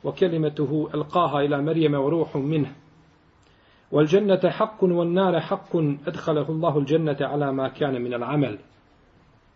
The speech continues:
Od Ubade ibn Samita radijallahu anhu se prenosi da je poslanik sallallahu alejhi ve sellem rekao: "Ko posvjedoči da nema drugog Boga osim Allaha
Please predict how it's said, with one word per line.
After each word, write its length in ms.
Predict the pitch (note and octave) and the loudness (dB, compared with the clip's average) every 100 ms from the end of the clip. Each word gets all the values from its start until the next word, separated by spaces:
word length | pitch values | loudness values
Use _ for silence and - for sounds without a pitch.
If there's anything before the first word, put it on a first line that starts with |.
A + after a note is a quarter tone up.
| _ _ _ _ - - - | _ _ _ _ -20 -12 -4
Od 120 | D3+ | 0
Ubade 300 | D3+ F#3+ G3 | 2 4 4
ibn 140 | F#3+ | 2
Samita 440 | E3+ F3+ F#3 F#3 D#3+ | 0 0 0 0 0
radijallahu 520 | D3 D3+ D#3+ F3+ D3 | 0 0 2 0 0
anhu 240 | E3 E3 | -2 -2
se 140 | D#3 D3+ | -2 -4
prenosi 340 | E3 E3 D#3+ | -4 -4 -2
da 80 | D3 | -2
je 100 | C#3+ | -2
poslanik 360 | C#3+ D#3+ E3 D#3 | -4 -4 -4 -4
sallallahu 460 | D3 D3 E3 D3 | -2 2 2 2
alejhi 160 | C#3+ C3+ | -2 -2
ve 40 | |
sellem 220 | D#3 D3 | -2 -2
rekao: 500 | D3 D#3+ - D3 C3+ - _ - - _ | -2 -2 0 0 0 -8 _ -20 -20 _
"Ko 100 | - | -2
posvjedoči 520 | E3+ D#3+ F#3+ F#3+ F#3+ F#3 | 0 0 0 0 0 0
da 100 | F3+ | 2
nema 240 | G#3 F#3 | 2 2
drugog 320 | F#3 F#3 C#3 | 6 6 6
Boga 360 | F3 D#3+ C3 - | 4 4 2 -4
osim 280 | D3+ D3+ C#3 | -8 -4 -2
Allaha 400 | D3 D3+ C3+ | -2 -2 -4